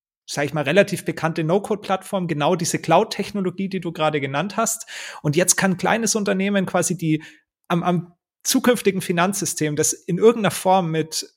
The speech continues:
sag ich mal, Interoperabilität und unterschiedlichen, äh, Finanzdienstleistungen in einer neuen Form kommunizieren wird, kann man jetzt auf einmal seine Geschäftsprozesse direkt daran anflanschen.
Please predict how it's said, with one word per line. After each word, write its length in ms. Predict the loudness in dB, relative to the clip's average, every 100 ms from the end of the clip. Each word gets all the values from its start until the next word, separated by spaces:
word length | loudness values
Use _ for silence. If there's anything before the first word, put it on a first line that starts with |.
| -10
sag 200 | -2 -2
ich 120 | 0
mal, 60 | -2
Interoperabilität 1080 | 0 0 2 2 0 0 0 2 6 6
und 160 | 6 -2
unterschiedlichen, 840 | -2 0 0 0 -2 -2 -4 -6
äh, 260 | -6 -6 -6
Finanzdienstleistungen 1200 | -2 2 2 2 0 -2 2 4 2 0 -4 -4
in 120 | -2
einer 80 | 2
neuen 280 | 4 4 2
Form 320 | 0 0 0
kommunizieren 680 | 0 2 2 0 2 2 4
wird, 280 | 2 2 -4 -16 -16 -4
kann 140 | 2
man 100 | 4
jetzt 200 | 6 4
auf 80 | 4
einmal 240 | 2 2 2
seine 180 | 2
Geschäftsprozesse 800 | 2 2 2 0 -4 0 2 2
direkt 340 | -2 -2 -2 -2
daran 220 | -2 -2
anflanschen. 640 | -4 -6 -6 -4 -4 -6